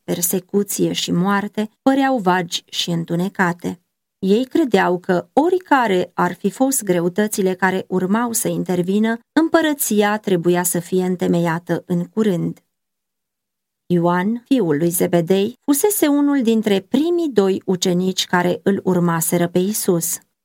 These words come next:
El și fratele său Iacov formaseră cea dintâi grupă care părăsise totul pentru a-l sluji.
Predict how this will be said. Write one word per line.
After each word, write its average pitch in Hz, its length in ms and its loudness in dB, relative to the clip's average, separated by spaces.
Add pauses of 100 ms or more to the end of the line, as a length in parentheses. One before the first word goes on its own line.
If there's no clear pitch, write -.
El 196 400 0
și 180 280 -2
fratele 226 560 0
său 185 260 0
Iacov 202 540 0 (100)
formaseră 311 720 2
cea 349 280 0
dintâi 285 460 0
grupă 190 560 0
care 269 340 0
părăsise 254 580 0
totul 175 640 0
pentru 165 460 0
a-l 165 180 0
sluji. 190 680 -2